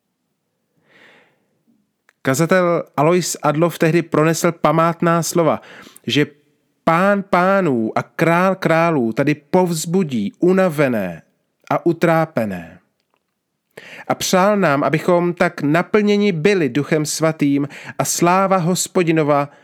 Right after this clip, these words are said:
byla zde stále více a více patrná, aby tak mnohým a mnohým v těchto místech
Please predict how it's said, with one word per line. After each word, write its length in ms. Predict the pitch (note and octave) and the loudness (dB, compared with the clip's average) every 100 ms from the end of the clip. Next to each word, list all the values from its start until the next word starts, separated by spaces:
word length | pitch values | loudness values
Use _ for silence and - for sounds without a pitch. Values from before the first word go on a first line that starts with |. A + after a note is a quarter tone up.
| _ _ - | _ _ -6
byla 320 | A#2+ D#3 D#3 | 0 2 0
zde 220 | C#3 D#3 | 0 -2
stále 560 | - - E3 D#3+ F3 E3+ | -4 -2 0 2 0 -2
více 360 | D3+ - - | -4 -6 -4
a 100 | - | -2
více 320 | C#3 C3 C#3+ | -2 -2 -4
patrná, 540 | C3+ B2+ D3 C3 A#2+ A#2 _ _ _ _ _ _ - | -4 -4 -4 -4 -4 -8 _ _ _ _ _ _ -8
aby 160 | D3 D3+ | -4 0
tak 240 | D#3 D3+ | -2 -2
mnohým 680 | D3+ D#3 F3 F#3 G3 F#3+ F#3+ - _ _ _ _ _ _ _ _ _ - | -2 0 0 0 0 -2 -4 -10 _ _ _ _ _ _ _ _ _ -4
a 140 | C#3 C3 | -2 0
mnohým 800 | C3 C#3+ D#3+ D#3 F3 E3+ E3+ - | 0 0 0 0 0 0 -4 -8
v 140 | - | -8
těchto 400 | - E3+ - D3+ | -2 -2 -2 -2
místech 680 | D3 C#3+ - D#3+ D3+ D3+ | -2 -2 -4 -2 -2 -4